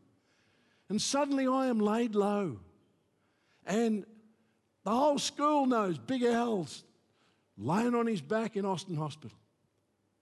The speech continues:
And as I'm lying there believing God and praying for a miracle, I come across a passage in the Bible, Psalm thirty-four, that says to me, "Not a bone of my body shall be broken."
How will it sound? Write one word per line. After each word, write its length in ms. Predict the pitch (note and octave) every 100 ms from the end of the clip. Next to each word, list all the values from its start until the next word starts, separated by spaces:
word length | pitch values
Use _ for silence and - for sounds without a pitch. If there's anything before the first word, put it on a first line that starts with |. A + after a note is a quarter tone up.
| _ _ _ _ _ _ -
And 120 | A#3
as 200 | B3 G3+
I'm 160 | A#3 A#3
lying 320 | C4 C#4 B3+
there 100 | G#3+
believing 480 | E3 A3 B3 A3+ G#3
God 240 | G#3 G#3+
and 80 | F#3
praying 320 | F#3+ G#3+ A3
for 140 | E3+
a 20 | E3
miracle, 420 | F3 C#3+ B2+ F3 _ _ _ _ _ _ _ _ _ _ F3+
I 100 | G#3+
come 240 | G3+ C#4
across 380 | C#4 A#3 A#3+ -
a 60 |
passage 440 | - G#3 F#3+ G3+ G#3
in 100 | G3+
the 80 | F3+
Bible, 440 | C#3 C3 D3 G3+ - -
Psalm 320 | - G3 F3+
thirty-four, 520 | F3 E3+ E3 B2 B2 - _ _ _ _ _ _ _ _ _
that 160 | G#3+ G3
says 320 | - A#3+ B3
to 120 | A#3
me, 200 | G#3+ G#3+
"Not 220 | G#3 A3+ A#3
a 60 |
bone 400 | F3 A3+ B3 C4+
of 120 | C4
my 200 | C4+ B3+
body 320 | G#3+ G#3 F#3 D3
shall 200 | - C#3+
be 140 | D3
broken." 420 | B2+ D3 C#3 F2